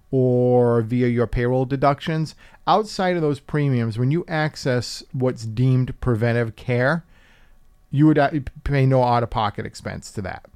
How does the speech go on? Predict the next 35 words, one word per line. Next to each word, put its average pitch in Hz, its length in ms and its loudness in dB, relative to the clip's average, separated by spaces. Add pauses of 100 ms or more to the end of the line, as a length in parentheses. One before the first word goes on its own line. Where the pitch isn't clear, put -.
(760)
So - 140 0
on 233 120 6
the 240 60 2
surface, - 580 0
that 170 280 -2
seems 202 480 -4 (120)
pretty 139 440 -6
simple. 208 680 -4 (440)
When 139 160 2
we 131 80 4
just 135 240 -2
kinda 131 260 -4
think 127 280 -6
of 139 80 -6
that, 151 280 -2
we 127 140 -4
think, 127 320 -6 (100)
you 135 140 -8
know, 113 320 -8
overall 123 480 0
preventive 120 500 -6
care, 117 300 -2
what 117 340 0
is 120 500 -4 (200)
preventive 117 400 -6
care? - 400 -8 (720)
Um, 113 500 -12
when 123 180 -6
we 117 200 -6 (180)
use 127 280 -2
those 123 360 -4
terminology, 120 640 -2
kinda 123 300 -4
the, 110 280 -4
the, 107 200 -8